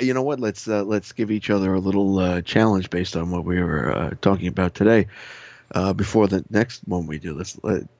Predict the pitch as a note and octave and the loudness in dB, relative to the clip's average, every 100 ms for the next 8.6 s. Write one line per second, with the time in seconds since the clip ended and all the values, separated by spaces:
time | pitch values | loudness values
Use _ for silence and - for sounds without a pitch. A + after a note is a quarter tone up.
0 | - A2 - - _ _ - A#2+ - C3 | 0 0 -2 -16 _ _ 2 2 2 0
1 | B2+ G#2 F#2+ F#2 F2 E2+ _ _ _ _ | 2 2 2 0 -4 -6 _ _ _ _
2 | _ _ - F#2 F2+ F#2 F2+ D#2+ E2+ - | _ _ -6 -2 0 0 0 -2 -4 -4
3 | F#2 F#2 F#2+ F#2+ F#2 - F#2 F2+ F2+ E2+ | -2 2 2 2 0 -4 0 2 2 2
4 | E2 E2 F2+ F#2+ F#2 F#2 - - F#2 F2 | 0 2 0 0 0 0 -2 -2 -2 -2
5 | E2+ E2 - F#2+ F#2 - B1+ F#2 E2+ E2 | 0 0 4 6 4 0 0 0 0 -2
6 | E2+ D2 E2 D#2+ - E2 - - - - | -2 0 -4 -2 -2 -2 -6 -20 -18 -18
7 | - - G2+ F#2+ F#2+ F#2+ F#2+ F#2 F#2 - | -8 2 4 6 4 2 0 -2 -2 0
8 | F2+ G#2 F2 F2+ F2+ F#2 | 0 0 -2 -2 0 -2